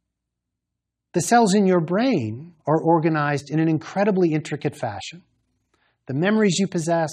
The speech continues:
the skills you have, the language you know,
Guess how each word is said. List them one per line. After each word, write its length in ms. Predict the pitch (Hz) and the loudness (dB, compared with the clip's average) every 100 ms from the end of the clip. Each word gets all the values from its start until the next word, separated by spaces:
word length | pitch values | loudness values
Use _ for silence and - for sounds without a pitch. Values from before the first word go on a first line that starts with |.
| - - | -8 -14
the 100 | 110 | -12
skills 480 | - 202 202 185 | -6 0 2 2
you 120 | 175 151 | -2 -4
have, 460 | 151 151 147 139 | -4 -4 -4 -4
the 80 | 117 | -8
language 540 | 104 139 180 175 160 160 | -6 -2 0 2 0 0
you 60 | |
know, 340 | 147 139 131 | -2 0 -2